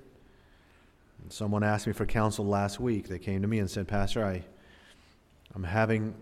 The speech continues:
and I won't say what the issue is, but I'm having this issue, this struggle in my life, my Christian life, godly man. He's, and he said, "What is the solution?" I said, "The solution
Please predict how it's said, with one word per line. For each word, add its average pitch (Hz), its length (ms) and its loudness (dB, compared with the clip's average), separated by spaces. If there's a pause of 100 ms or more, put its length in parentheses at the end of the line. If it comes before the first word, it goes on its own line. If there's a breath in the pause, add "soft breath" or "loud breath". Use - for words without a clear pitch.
(140)
and 98 80 -8
I - 20 -6
won't 101 240 -6
say 107 160 -4
what 101 160 -4
the 110 160 -4
issue 110 320 -2
is, 120 180 0
but 107 120 -6
I'm 95 80 -4
having 98 200 -4
this 92 200 -6
issue, 117 360 -4
this 95 240 -8
struggle 110 600 -2
in 110 60 0
my 101 120 0
life, 101 380 -2
my 92 80 -8
Christian 101 400 -8
life, 101 280 -4 (400 loud breath)
godly 104 360 -2
man. 98 340 -4 (1120 soft breath)
He's, 101 240 -8
and 107 120 -4
he 104 60 -2
said, 107 160 -4
"What 107 180 0
is 98 100 -4
the 104 60 -6
solution?" 113 580 -2
I 95 100 -6
said, 101 180 -6
"The 98 80 -6
solution 117 640 -2